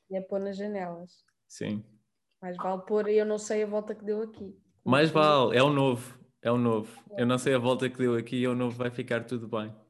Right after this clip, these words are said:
Speaker 1: <laughs>
Speaker 2: Olha, achas que esta senhora, isto, isto, não sei, isto será dos anos noventa, talvez. Eh,
Speaker 1: Sim.
Speaker 2: ehm, achas que esta senhora, eh, é o novo Nostradamus e foi completamente ignorada?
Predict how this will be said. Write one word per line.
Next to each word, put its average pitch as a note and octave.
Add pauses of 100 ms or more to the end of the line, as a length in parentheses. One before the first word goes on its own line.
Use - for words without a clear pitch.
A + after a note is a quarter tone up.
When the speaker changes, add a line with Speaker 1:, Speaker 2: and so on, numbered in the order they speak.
(520)
Speaker 1:
<laughs> A#3 (140)
Speaker 2:
Olha, C#3
achas F#3
que E3+
esta D3
senhora, A2
isto, A2
isto, -
não G2
sei, G2
isto -
será G2+
dos F#2
anos G2+
noventa, F#2
talvez. F2 (120)
Eh, G#2+
Speaker 1:
Sim. G2+ (580)
Speaker 2:
ehm, A2+ (200)
achas -
que -
esta D#3+
senhora, A#2
eh, G#2+
é A2
o A2
novo G#2+
Nostradamus F#2+
e F#2
foi F#2
completamente G2
ignorada? F#2